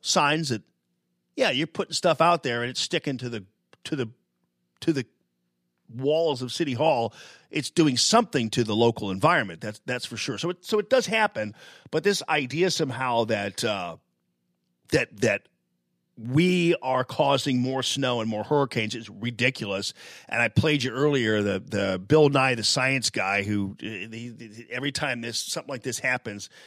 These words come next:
there's Bill Nye the Science Guy with his stupid bow tie and yellow suit on, crabbing about g-,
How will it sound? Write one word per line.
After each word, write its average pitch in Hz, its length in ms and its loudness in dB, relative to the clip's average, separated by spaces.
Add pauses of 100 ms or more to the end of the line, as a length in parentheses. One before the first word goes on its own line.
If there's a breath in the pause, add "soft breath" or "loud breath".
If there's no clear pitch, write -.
(240 loud breath)
there's 135 380 -2
Bill 151 380 0
Nye 185 280 0
the 202 120 -2
Science 170 440 2
Guy 131 280 2
with 123 120 0
his 117 140 -2
stupid 165 600 0
bow 175 220 6
tie 165 440 4
and 143 220 0
yellow 160 400 2
suit 202 320 0
on, 120 360 -2 (1300)
crabbing 180 500 0
about 175 380 2 (800)
g-, 135 100 -10